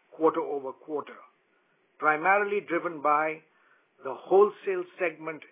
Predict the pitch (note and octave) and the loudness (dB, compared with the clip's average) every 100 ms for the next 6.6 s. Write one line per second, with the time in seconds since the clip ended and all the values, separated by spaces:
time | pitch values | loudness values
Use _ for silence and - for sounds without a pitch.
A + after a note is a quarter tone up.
0 | C3+ D#3 D#3+ D3+ - D#3+ D3 C3+ C#3 C3 | -12 -10 -10 -12 -6 -4 -4 -6 -8 -6
1 | D3 G3 - G3+ G3 F#3+ _ _ _ _ | -2 -2 -2 -8 -12 -18 _ _ _ _
2 | _ - D3 D#3 C#3 C3 D3+ G#3 G#3 G3 | _ -10 -8 -4 -4 -4 0 2 2 0
3 | - F#3 F3 F3 - E3 D#3 - C#3 C3+ | -10 -4 -2 -4 -6 -4 -4 -6 -12 -12
4 | - E3+ F3 F3+ F#3 F3+ - _ _ _ | -10 -2 0 2 0 -2 -8 _ _ _
5 | _ _ G#2+ D3+ F3 F#3+ D3+ F#3 E3+ D3 | _ _ 0 6 8 6 0 -6 -4 -6
6 | - D#3+ D#3+ - E3 | -8 -4 -6 -6 -14